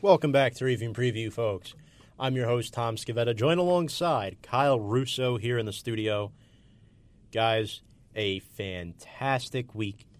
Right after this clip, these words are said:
in sports. Baseball has been great. The N B A playoffs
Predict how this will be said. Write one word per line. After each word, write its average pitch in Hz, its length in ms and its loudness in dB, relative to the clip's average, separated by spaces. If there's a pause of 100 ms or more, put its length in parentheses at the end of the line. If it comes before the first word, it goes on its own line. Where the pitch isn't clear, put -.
(100)
in 87 120 -8
sports. - 640 -4 (580)
Baseball 107 560 -2
has 95 120 -10
been 98 240 -10
great. 104 380 -4 (920)
The 101 160 -2
N 123 140 2
B 117 160 0
A 104 100 0
playoffs 107 760 -2